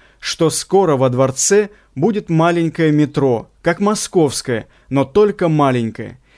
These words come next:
И тогда те ребята, которые никогда не были в Москве, всё-таки смогут увидеть метро. И, конечно, в пионерке много про испытания. Написано: «Отвечайте спокойно,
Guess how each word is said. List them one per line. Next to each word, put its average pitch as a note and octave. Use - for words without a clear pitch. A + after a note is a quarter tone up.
И E3+
тогда D#3+
те E3+
ребята, C3
которые E3
никогда F3
не D3
были B2+
в A2
Москве, C#3
всё-таки G#3+
смогут F#3
увидеть C3+
метро. B2+
И, D3+
конечно, D#3
в C3
пионерке D3
много F3
про C3
испытания. B2+
Написано: C3+
«Отвечайте C#3+
спокойно, C#3+